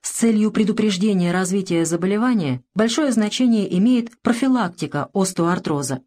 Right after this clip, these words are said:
которая может быть первичной и вторичной. Первичная профилактика направлена на контроль веса, борьба с ожирением,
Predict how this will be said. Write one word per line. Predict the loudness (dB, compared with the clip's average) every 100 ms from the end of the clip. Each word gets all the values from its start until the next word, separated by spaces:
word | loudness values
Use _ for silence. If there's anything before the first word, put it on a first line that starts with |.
| _
которая | -4 0 0 0 2
может | 2 0 -2
быть | -4 -4
первичной | -2 0 0 -2 -4 -4
и | -2 -2
вторичной. | -2 -4 -4 -4 -4 -6 _ _ _
Первичная | 0 4 2 2 -2 -2
профилактика | -2 0 0 -2 -4 -10 -8 -10 _
направлена | -2 0 0 2 4 2 2
на | -2 0
контроль | 0 2 2 0
веса, | 0 -2 -2 -4 -6 -6 _ -6
борьба | -2 0 0 -2
с | -2
ожирением, | 0 0 0 0 -2